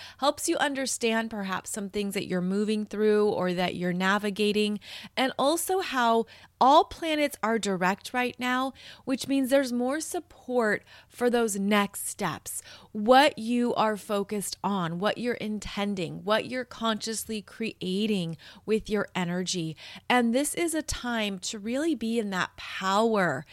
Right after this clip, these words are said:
in yourself, to really be in that place of what are you moving towards? What are you intentionally wanting in your world,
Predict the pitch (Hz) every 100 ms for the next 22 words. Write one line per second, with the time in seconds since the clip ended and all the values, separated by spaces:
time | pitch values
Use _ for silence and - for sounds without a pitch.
0 | - - - 226 214 180 180 - 190 156
1 | - 240 208 240 285 339 226 226 226 190
2 | 180 - - - 208 220 - - 196 180
3 | 185 - - - - 202 220 240 339 -
4 | - 233 226 220 220 208 214 208 196 190
5 | - - 220 202 254 370 - - - -
6 | - 208 247 294 - - 226 233 233 202
7 | 220 214 - 202 202 - - 247 262 -
8 | 269 247 220 202 196 208 226 240 240 202
9 | 185 - 220 220 208 202 185 170 190 196
10 | 208